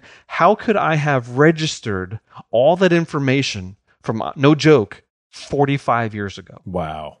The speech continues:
Speaker 1: Maybe forty-seven years ago. I was about six years old. How can I remember it after that much time? Now I'm starting to remember the, uh,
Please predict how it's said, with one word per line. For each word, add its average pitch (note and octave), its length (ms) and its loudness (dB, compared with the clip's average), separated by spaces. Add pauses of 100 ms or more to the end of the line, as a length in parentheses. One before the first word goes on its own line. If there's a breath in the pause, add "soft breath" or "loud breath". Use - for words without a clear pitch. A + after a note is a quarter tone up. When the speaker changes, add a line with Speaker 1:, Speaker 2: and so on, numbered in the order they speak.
Speaker 1:
Maybe A#2+ 220 -4
forty-seven A2 880 -6
years F2+ 280 -14
ago. F2 260 -18
I - 20 -20
was - 420 -20
about D#2 160 -10
six - 320 -12
years E2+ 220 -16
old. - 340 -18 (320)
How D3 320 -4
can F3+ 180 -8
I D#3+ 80 -2
remember C#3+ 520 -4
it B2+ 80 -14
after A#2+ 240 -10
that A2 340 -4 (220)
much A2+ 500 -8 (220)
time? G2 600 -12 (360)
Now A#2 200 2
I'm C3+ 80 -2
starting A#2+ 340 -2
to A#2 100 -10
remember A2+ 340 -4
the, G#2 340 -8
uh, F#2 220 -8